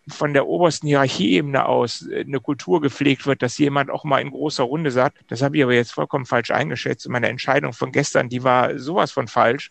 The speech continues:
äh, ich möchte da gerne mit euch zusammen nochmal drüber nachdenken“, dann wirst du merken, wie sich auf allen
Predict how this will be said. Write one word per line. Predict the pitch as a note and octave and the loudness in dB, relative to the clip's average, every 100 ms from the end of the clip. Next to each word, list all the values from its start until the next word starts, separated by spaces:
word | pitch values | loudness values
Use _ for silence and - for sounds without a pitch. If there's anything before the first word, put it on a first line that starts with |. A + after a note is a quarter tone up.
| _ | _
äh, | - C3+ A#2+ | 2 4 4
ich | - - - D#3+ | 2 -4 -6 -2
möchte | D3+ - | -2 0
da | C#3+ | 2
gerne | C#3 C3+ | 2 2
mit | C3 B2+ | -2 0
euch | B2+ | -2
zusammen | - B2+ C3 | -2 -2 -2
nochmal | B2+ B2 | -2 -4
drüber | C3 A#2 | -2 0
nachdenken“, | A#2+ D3 - C3 A#2+ A#2 C3 D#3 _ | 2 2 2 0 0 -4 -8 -10 _
dann | - B2+ B2 | 0 0 0
wirst | E3 - E3+ | -2 -2 -6
du | |
merken, | D3 B2+ C3 D3 G3 - F3 D#3+ | -4 2 4 4 2 -2 -6 -4
wie | D#3 | -4
sich | D3+ D3 C#3 - | -2 -4 -4 -6
auf | - B2+ B2+ _ | -4 -4 -4 _
allen | - C#3+ F3 | -4 -2 -2